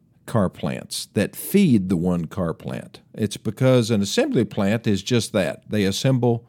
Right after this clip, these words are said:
vehicles. All of the components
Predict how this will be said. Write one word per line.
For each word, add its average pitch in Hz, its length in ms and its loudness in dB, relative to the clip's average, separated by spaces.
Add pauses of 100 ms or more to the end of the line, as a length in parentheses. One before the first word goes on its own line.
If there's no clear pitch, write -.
(120)
vehicles. 101 560 0 (580)
All 185 240 6
of 131 100 4
the 110 100 2
components 92 720 -2